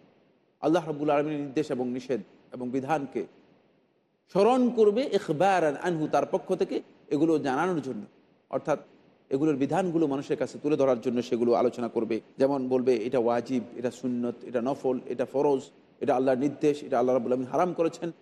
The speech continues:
এটা নিষেধ করেছেন, এটা গর্হিত করেছেন, এটি মালউন, অভিশপ্ত, ইত্যাদি ইত্যাদি", সেভাবে সেই বিষয়গুলোকে তুলে ধরবেন। অর্থাৎ আল্লাহ রাব্বুল আলামিনের যে নির্দেশগুলো রয়েছে, সেই নির্দেশগুলো সত্যিকারভাবে বান্দা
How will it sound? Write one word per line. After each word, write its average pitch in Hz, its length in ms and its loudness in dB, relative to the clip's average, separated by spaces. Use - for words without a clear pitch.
এটা 131 180 2
নিষেধ 135 320 -2
করেছেন, 151 320 2
এটা 135 100 0
গর্হিত 151 320 0
করেছেন, 147 400 -2
এটি 139 180 -8
মালউন, 147 480 0
অভিশপ্ত, 151 500 0
ইত্যাদি 131 340 0
ইত্যাদি", 117 440 0
সেভাবে 170 420 2
সেই 156 180 -4
বিষয়গুলোকে 127 500 0
তুলে 123 200 -2
ধরবেন। 117 280 -2
অর্থাৎ 240 320 0
আল্লাহ 202 240 2
রাব্বুল 185 260 -2
আলামিনের 180 340 2
যে 165 100 4
নির্দেশগুলো 151 500 0
রয়েছে, 135 300 0
সেই 135 160 -6
নির্দেশগুলো 139 440 -2
সত্যিকারভাবে 139 680 0
বান্দা 123 400 2